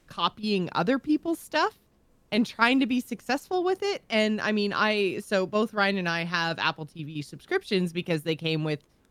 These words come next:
new devices that we purchased this year. Um, so I have a year of Apple T V just because I, I got a new phone.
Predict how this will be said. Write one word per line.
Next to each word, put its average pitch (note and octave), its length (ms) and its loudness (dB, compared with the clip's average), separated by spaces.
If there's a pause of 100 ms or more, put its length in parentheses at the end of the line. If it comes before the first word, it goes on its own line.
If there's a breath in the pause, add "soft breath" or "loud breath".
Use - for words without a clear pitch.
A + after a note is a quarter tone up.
new F3+ 180 6
devices D#3 520 0
that D3+ 120 -4
we C#3+ 120 -4
purchased G#3 480 -6
this D3+ 180 -6
year. A#2 300 -2 (360 soft breath)
Um, D#3 300 4
so F#3+ 220 4
I F#3 100 6
have G#3+ 260 4
a F#3+ 40 2
year F3+ 320 4
of D3+ 80 0
Apple D#3 240 -2
T E3 160 -4
V F3 180 2
just D3+ 220 0
because D3+ 240 -4
I, C#3+ 200 0
I C3 200 0 (200)
got C#3+ 180 4
a C#3+ 60 -2
new C#3 140 0
phone. D#3+ 500 2